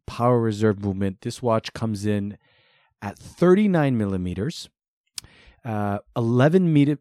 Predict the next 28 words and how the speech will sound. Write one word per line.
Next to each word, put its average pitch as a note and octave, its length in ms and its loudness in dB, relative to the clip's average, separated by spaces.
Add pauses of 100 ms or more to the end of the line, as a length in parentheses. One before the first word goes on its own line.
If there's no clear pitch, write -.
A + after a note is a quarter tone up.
(160)
point C3 280 0
eight C#3 160 0
millimeters A#2+ 560 0
thick, - 320 -8 (580)
forty-seven C#3 760 0
millimeters A#2 540 0
lug G#2+ 220 -2
to - 100 -4
lug. G2+ 380 -2 (400)
<laughs> - 220 -6 (540)
This A#2 200 -4
watch A#2 280 0
has G#2 240 -2
the, G#2 340 0
their A#2+ 260 6
best A#2+ 380 0
in-house A2 480 -2
caliber, G#2 560 0 (420)
three C#3 320 0
colors, B2 640 0
a F#2+ 60 -16
blue, A2+ 460 2 (180)
a F#2+ 80 -14
salmon, A2+ 640 -4 (160)
and G2 240 -6
a, F#2 180 -6
like, G2+ 220 -6
this, - 320 -10